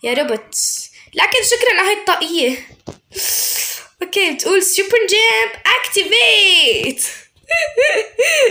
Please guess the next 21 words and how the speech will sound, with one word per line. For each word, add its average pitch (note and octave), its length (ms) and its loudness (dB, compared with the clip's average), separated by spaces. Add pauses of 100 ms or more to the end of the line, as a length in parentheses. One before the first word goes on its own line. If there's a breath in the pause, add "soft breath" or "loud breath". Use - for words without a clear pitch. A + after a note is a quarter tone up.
(720 loud breath)
يب، F4+ 400 0
والله E4+ 360 2
عن C#4 120 0
جد. B3 280 -6
أوكي، C#4+ 240 -4
كثير D4+ 280 -10
بجنن، A#3 420 -6
ما C4+ 60 -4
أدري. A#3+ 460 -8
Oh G#4+ 200 2
my A#3 80 -4
God، A#3+ 40 -2
هون C4 380 2
في D#4 120 -8
شمعة. C#4 360 -4
آه، D#4 760 0 (180)
جنن، A#4+ 280 -2
جنن، D#4+ 320 -6
جنن D#4 280 -8
عن D4 220 -8
جد. C#4+ 280 -12